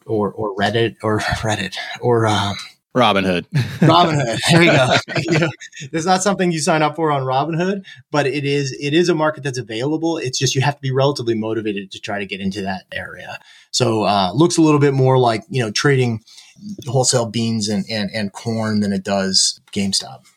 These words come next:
Speaker 2: And now you mentioned earlier how the, the different states can kind of have different pricing in terms of mandates. And, uh, sorry, how the different mandates will affect pricing. So walk me through a little bit. Where do those state rec mandates come from? What are the ins and outs of the renewable portfolio standards?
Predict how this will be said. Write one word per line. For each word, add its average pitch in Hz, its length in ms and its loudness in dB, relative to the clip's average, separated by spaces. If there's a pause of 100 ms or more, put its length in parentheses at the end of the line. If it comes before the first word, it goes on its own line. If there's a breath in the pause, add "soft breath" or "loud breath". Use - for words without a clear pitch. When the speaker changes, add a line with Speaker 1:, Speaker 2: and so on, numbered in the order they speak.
(520)
Speaker 2:
And 143 100 0
now 135 60 4
you 143 120 4
mentioned 151 220 2
earlier 117 260 2
how 110 160 2
the, 98 320 0
the 113 80 -4
different 104 420 -4
states 101 300 0
can 98 160 -4
kind 95 100 -2
of 95 60 2
have 85 80 0
different 90 320 -4
pricing 87 400 0
in 85 80 -6
terms 95 200 -6
of 92 60 -2
mandates. 87 480 -2
And, 101 80 -8
uh, 87 220 -8
sorry, 110 200 2
how 107 120 0
the 101 80 2
different 98 240 -2
mandates 95 280 0
will 85 120 -4
affect 120 320 -4
pricing. 85 320 -6
So 101 260 -4 (400 soft breath)
walk 147 180 0
me 170 60 4
through 156 140 2
a - 20 4
little 127 160 2
bit. 113 320 2
Where 131 220 2
do 143 40 0
those 131 180 2
state 117 420 0
rec 110 260 2
mandates 101 380 0
come 104 200 -4
from? 101 380 -2 (400)
What 117 160 2
are 120 60 2
the 110 80 2
ins 104 140 2
and 95 100 -2
outs 92 220 -2
of 95 80 0
the 92 60 -2
renewable 92 520 -2 (140)
portfolio 90 460 -2
standards? - 500 -10